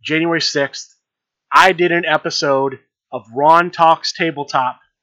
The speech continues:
covering Super Show the Game and other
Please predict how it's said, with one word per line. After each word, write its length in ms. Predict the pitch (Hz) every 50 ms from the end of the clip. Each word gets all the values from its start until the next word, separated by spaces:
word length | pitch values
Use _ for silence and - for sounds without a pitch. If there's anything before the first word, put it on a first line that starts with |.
| _ _ _ _ _ _ _ -
covering 600 | - - 175 165 160 180 180 180 175 175 175 170 _ -
Super 340 | - - - 180 156 - 170
Show 160 | - - 165
the 80 | 151 151
Game 340 | 131 143 143 147 147 160 - _ -
and 380 | 269 254 277 285 294 277 240 - _ _ _ _ _ _ _ -
other 500 | 185 202 214 196 202 196 196 190 _